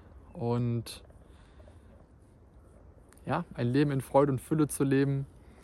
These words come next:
Ich freue mich, von dir zu lesen in den Kommentaren. Ich habe mich gerade sehr gefreut, dieses Video aufzunehmen und wünsche dir einfach einen wundervollen Tag, wann auch immer du das gerade ansiehst. Ganz viel Licht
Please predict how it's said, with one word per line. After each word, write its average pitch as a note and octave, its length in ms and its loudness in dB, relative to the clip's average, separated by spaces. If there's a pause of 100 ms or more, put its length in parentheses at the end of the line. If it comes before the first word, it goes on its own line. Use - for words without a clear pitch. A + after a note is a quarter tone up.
(540)
Ich - 100 -16
freue E3 160 6
mich, F3 120 6
von F3 140 6
dir E3+ 120 10
zu - 120 2
lesen F3 300 8
in E3 60 4
den D#3+ 120 4
Kommentaren. D#3 920 2
Ich - 140 -8
habe D3 100 -2
mich C3+ 140 -4
gerade C3+ 220 2
sehr C#3 180 4
gefreut, C#3 520 2
dieses C#3 300 0
Video C#3+ 320 6
aufzunehmen C3 840 0 (920)
und A#2+ 680 -2
wünsche C#3+ 240 0
dir - 60 2
einfach B2+ 360 -4
einen B2+ 260 -2 (120)
wundervollen D#3 680 2
Tag, C#3+ 340 2
wann C3+ 120 0
auch C3+ 80 -2
immer C#3+ 200 0
du C#3 100 -4
das C#3 180 0
gerade C3 340 -2
ansiehst. B2+ 640 -4 (1400)
Ganz C3+ 240 -2
viel C#3 120 2
Licht F3 360 2